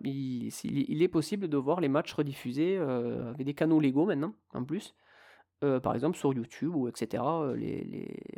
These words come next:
Je sais que moi, quand j'étais allé voir, euh, quand j'étais allé voir Japon-Tonga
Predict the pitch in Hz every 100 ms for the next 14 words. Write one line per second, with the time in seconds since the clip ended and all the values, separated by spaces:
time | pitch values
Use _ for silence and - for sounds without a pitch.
0 | 50 - 139 - 226 165 180 156 143 143
1 | 143 135 139 156 147 131 123 123 120 117
2 | 117 117 104 - _ - - - - -
3 | - - _ - 131 131 131 196 185 143
4 | 160 165 147 165 196 185 143 127 196